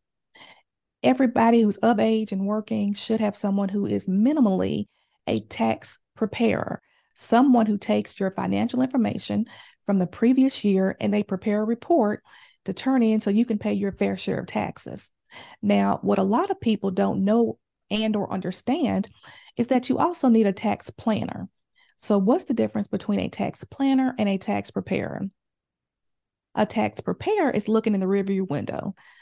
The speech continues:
Like, "Okay, this is what you did last year. I'm gonna put it together and you just cut a check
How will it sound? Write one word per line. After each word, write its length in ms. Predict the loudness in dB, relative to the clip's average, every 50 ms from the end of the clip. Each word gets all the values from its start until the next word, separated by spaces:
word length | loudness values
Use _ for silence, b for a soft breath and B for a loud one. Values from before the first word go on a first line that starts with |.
| b b -2
Like, 160 | 0 2 2
"Okay, 340 | 0 0 0 0 0 0 2
this 200 | 2 2 2 2
is 80 | 2
what 160 | 0 0 0
you 40 | 2
did 180 | 2 2 2 4
last 400 | 2 2 2 0 -2 -2 -2 0
year. 300 | 0 0 0 -2 -4 B B B B B -6
I'm 120 | -4 -2
gonna 160 | -2 -2 -2 -4
put 220 | 0 2 2 4
it 80 | 4 2
together 400 | 0 2 2 2 2 2 2 2
and 80 | 2
you 80 | 2 2
just 220 | 0 -2 -4 -2
cut 180 | -2 0 0 0
a 40 | 0
check 400 | -2 0 0 0 0 0 -4